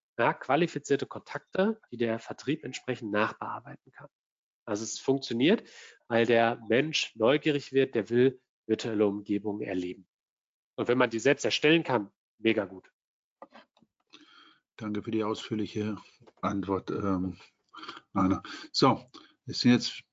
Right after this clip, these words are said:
Speaker 2: keine weiteren Fragen reingekommen. Dann würde ich sagen, vielen, vielen Dank. Äh, kannst du vielleicht nochmal deine Kontaktdaten nochmal bitte einblenden, Arne?
Speaker 1: Sehr gerne.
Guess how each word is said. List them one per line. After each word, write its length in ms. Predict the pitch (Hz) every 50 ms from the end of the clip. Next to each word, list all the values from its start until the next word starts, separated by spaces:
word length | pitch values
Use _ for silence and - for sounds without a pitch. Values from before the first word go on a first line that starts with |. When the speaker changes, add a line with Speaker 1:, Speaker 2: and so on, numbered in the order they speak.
| _ _ _
Speaker 2:
keine 320 | - - 117 123 131 143 131
weiteren 320 | 135 135 143 139 143 139
Fragen 340 | 131 - 135 135 139 139 131
reingekommen. 680 | 120 127 127 127 123 120 - - 135 135 143 139 135 - _ - - _
Dann 180 | - 120 110 101
würde 140 | 110 113 107
ich 80 | -
sagen, 400 | - - 110 107 117 117 120 117
vielen, 300 | - - - 117 113 113
vielen 300 | 104 - 110 104 101 98
Dank. 480 | 90 101 101 117 147 175 185 - - - _ _ - - - - - - - - -
Äh, 360 | - 110 113 117 117 113 107 101 - _ _ _ _
kannst 340 | - - - 135 139 - -
du 60 | 175
vielleicht 360 | 156 - 143 131 135 139 135 -
nochmal 160 | 151 143 135
deine 220 | 135 120 117 110
Kontaktdaten 760 | - - 117 104 - - 170 - - _ - 98 95 92 -
nochmal 160 | 101 95 101 92
bitte 220 | 101 90 98 -
einblenden, 640 | 95 98 95 92 98 95 98 95 95 92 101 98 98
Arne? 480 | - - 92 92 95 110 135 170 180 - _ _ _ _ _ _ _ _ _ _
Speaker 1:
Sehr 420 | - 113 104 101 101 107 104 104 95
gerne. 840 | 101 101 101 110 117 127 131 147 151 160 175 190 202 202 180 -